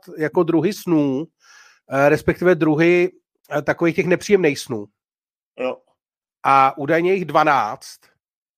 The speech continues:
Speaker 1: A, eh, jsou tam přesně všechny takový ty, že to jako, oni tvrdili, že to mají všichni stejný. Že to je, jsou ty, takový ty útěkový sny, pak takový ty sny, kdy,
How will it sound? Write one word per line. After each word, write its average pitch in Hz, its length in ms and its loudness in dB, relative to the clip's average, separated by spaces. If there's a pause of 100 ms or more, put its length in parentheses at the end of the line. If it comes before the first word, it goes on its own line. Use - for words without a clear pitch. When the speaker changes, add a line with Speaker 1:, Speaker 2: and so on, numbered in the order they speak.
(1200)
Speaker 1:
A, 135 360 4
eh, 147 220 -8
jsou 156 180 -4
tam 175 140 0
přesně 180 280 -4
všechny 175 260 -4
takový 175 300 -2
ty, 185 180 0
že 165 100 -4
to 175 100 0
jako, 202 220 4
oni 202 360 -2
tvrdili, 214 320 -2
že 208 100 -4
to 214 80 -8
mají 214 140 -4
všichni - 280 -12
stejný. 165 380 -8 (640)
Že 139 100 -6
to 175 100 4
je, 170 100 6
jsou 185 220 2
ty, 175 200 2
takový 165 300 -2
ty 175 100 -2
útěkový 175 520 -2
sny, 190 400 0
pak 160 180 -6
takový 160 320 -6
ty 160 120 -8
sny, 156 220 -4
kdy, 151 360 -2